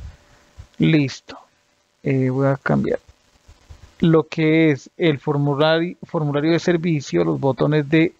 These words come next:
acciones, eso quedó mal escrito, <laughs> y la tabla de servicios van a quedar en el norte, en el norte, pero dentro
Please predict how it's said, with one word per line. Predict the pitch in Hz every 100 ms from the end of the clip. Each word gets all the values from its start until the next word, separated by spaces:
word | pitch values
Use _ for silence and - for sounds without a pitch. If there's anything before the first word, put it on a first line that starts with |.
| _
acciones, | 175 165 - _ - 185 170 143 160 160
eso | 143 139 151
quedó | - 139
mal | 135 143
escrito, | 135 - 165 147 - 175 - -
<laughs> | 165 - _ _ _ _ _ _ -
y | 170
la | 156 143
tabla | 175 165 175
de | 175
servicios | 196 185 175 143 190 180
van | 185 151 156 156
a |
quedar | 151 - 165 151 151 - _ -
en | 180 165
el | 156 156
norte, | 165 156 - - - _ _ _ _ _ _ _ _ _ _ _ _
en | - 156
el | 151 139 151 160
norte, | 175 175 147 151 - - _ _ _ _ _
pero | 202 202 196 202 - -
dentro | 170 143 175 185 185 - 190 196 190